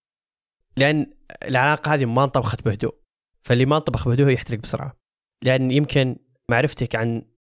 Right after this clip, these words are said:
تفاصيل معينة بعد العشرة مختلف تمامًا عن ردة فعلك لما تعرفها فجأة الحين بسرعة، "أنا ميتين على بعض، يلا نعرف كل شيء عن بعض". هنا يمكن تتحسس بسرعة،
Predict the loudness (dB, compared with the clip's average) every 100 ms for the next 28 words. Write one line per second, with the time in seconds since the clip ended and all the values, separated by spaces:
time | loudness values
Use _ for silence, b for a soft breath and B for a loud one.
0 | _ -2 0 2 2 2 2 2 0 -2
1 | -4 _ _ _ _ -2 0 0 0 0
2 | 2 2 2 0 0 0 2 2 2 2
3 | 2 2 0 -2 -2 0 0 0 0 0
4 | 2 0 0 0 0 -2 -2 -4 -4 B
5 | B -6 -2 2 2 2 0 0 2 2
6 | 0 _ -2 2 2 2 2 2 2 2
7 | 0 -2 _ _ 0 2 2 0 -2 -2
8 | 0 0 0 0 -2 b b b b 0
9 | 2 0 -2 -4 -6 -4 -2 -2 -4 -2
10 | -2 -2